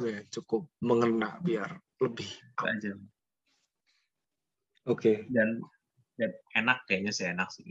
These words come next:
Speaker 2: kayaknya enak.
Speaker 1: Enak, enak, enak, enak.
Speaker 2: Eh,
Speaker 1: Siap,
Speaker 2: akhir-akhir
Speaker 1: siap.
Speaker 2: ini kayaknya aku lagi lagi pengen kayak ngapalin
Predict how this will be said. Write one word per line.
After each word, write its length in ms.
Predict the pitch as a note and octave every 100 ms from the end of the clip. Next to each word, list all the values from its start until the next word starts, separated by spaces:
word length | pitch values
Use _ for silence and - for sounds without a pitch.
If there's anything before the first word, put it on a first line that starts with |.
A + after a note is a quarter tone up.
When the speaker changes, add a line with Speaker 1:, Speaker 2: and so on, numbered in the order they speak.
| - -
Speaker 2:
kayaknya 320 | F2+ F#3 F3+
enak. 120 | F3 - _ _ -
Speaker 1:
Enak, 260 | F3 D3 D#3+
enak, 260 | A#2+ A#2+ A2+
enak, 260 | G#2+ G#2+ G#2
enak. 200 | G#2+ A2
Speaker 2:
Eh, 100 | A#2
Speaker 1:
Siap, 200 | D#3 C#3+
Speaker 2:
akhir-akhir 400 | A#2+ A#2+ A#2+ C3
Speaker 1:
siap. 80 | C#3
Speaker 2:
ini 80 | E3
kayaknya 340 | D#3 C3+ D3+ E3
aku 280 | _ - D#3
lagi 400 | C#3 B2 B3 B2 - - _ _ _ _ _ _ _ _ _ _ _ _ _ _ _ _ _ B2+
lagi 420 | C3 C3 B2+ C3 _ _
pengen 480 | B2+ B2+ B2+ B2+ B2+
kayak 240 | B2 B2
ngapalin 640 | A#2 - A#2 A#2+ A#2+ A#2+